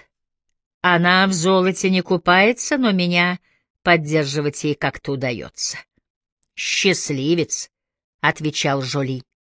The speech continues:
«А у меня никого». Так,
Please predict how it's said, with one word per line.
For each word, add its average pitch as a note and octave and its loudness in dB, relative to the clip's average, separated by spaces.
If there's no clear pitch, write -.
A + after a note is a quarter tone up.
«А G3+ 0
у C3+ 0
меня C3 -4
никого». A#2+ -8
Так, - -2